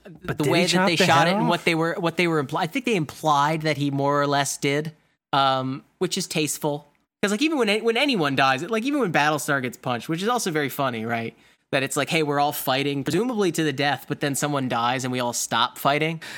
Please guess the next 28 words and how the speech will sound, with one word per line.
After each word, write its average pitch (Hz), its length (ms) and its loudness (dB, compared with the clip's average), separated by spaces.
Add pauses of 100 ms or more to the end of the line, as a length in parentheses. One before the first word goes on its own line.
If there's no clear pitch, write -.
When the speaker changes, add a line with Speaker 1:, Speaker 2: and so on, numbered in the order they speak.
(120)
Speaker 2:
for 156 80 0
some 175 180 2
Speaker 1:
Yeah, 240 120 4
Speaker 2:
reason. 214 40 4
Speaker 1:
like, 214 160 4
I, 214 340 6
I - 40 2
thought 226 260 4
that 185 200 2
too. 214 180 4
Like, 160 160 0
what 185 80 4
did 202 140 2
they 190 120 4
think 180 300 -2
was 156 120 2
gonna 139 180 0
happen? 147 340 2
That 117 80 -4
it 117 60 -6
was 120 100 -2
just 120 120 -2
gonna 135 160 0
be, 127 140 0
like, 123 200 -2
a 131 40 -4
subdued, 123 840 -2
like, 120 440 -4